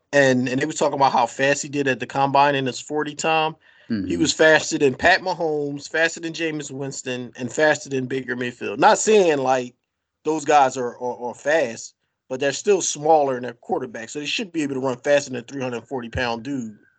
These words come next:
Speaker 1: You know what I
Speaker 2: Right.
Speaker 1: mean? But he was faster than all of them, and he's, like, super strong. So it was a good pick. I didn't think we needed a defensive tackle right now. And if you go back to, like, our draft preview when we were talking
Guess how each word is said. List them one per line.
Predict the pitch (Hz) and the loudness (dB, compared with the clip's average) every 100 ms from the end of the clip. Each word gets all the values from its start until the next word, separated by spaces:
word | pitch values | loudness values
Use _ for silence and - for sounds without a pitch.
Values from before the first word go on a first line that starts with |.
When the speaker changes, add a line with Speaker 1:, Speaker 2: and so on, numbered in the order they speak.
| _ _ _ _ | _ _ _ _
Speaker 1:
You | 104 | -4
know | |
what | 92 | -2
I | - | -2
Speaker 2:
Right. | 123 | -2
Speaker 1:
mean? | 123 120 120 _ _ _ _ _ _ _ - | -4 -4 -10 _ _ _ _ _ _ _ -6
But | 113 | -4
he | |
was | 143 139 | -2 2
faster | 165 156 - | 4 4 2
than | 139 143 | 0 2
all | 156 143 | 4 2
of | 147 | 2
them, | 127 | 2
and | 135 | 0
he's, | 143 | 0
like, | 139 120 | 0 0
super | - - 208 180 | -4 -4 -4 -4
strong. | - - 160 139 123 127 131 _ _ _ _ | -6 0 2 2 0 -6 -14 _ _ _ _
So | 160 160 180 | 4 4 4
it | |
was | 233 208 | 0 0
a | |
good | 185 170 - | 2 2 2
pick. | 180 123 _ _ _ 160 | 0 0 _ _ _ 4
I | 190 | 4
didn't | 190 175 | 4 -4
think | 165 | -12
we | 147 | -10
needed | 131 143 156 | -8 -8 -10
a | 147 | -12
defensive | 143 147 151 151 | -14 -12 -12 -12
tackle | 160 151 151 | -8 -8 -6
right | 147 147 | -6 -6
now. | 151 151 151 147 _ _ _ _ _ 135 | -6 -8 -8 -10 _ _ _ _ _ -2
And | 135 | 0
if | 131 135 | 0 -4
you | 165 | -2
go | 160 | 0
back | 139 139 139 135 | 2 0 -2 -6
to, | 139 | -4
like, | 131 131 | -2 -4
our | 120 | -6
draft | 131 135 143 - | -2 2 2 0
preview | 139 143 139 147 | -12 -12 -10 -8
when | 135 | -6
we | 131 | -6
were | |
talking | 127 147 143 | -2 0 0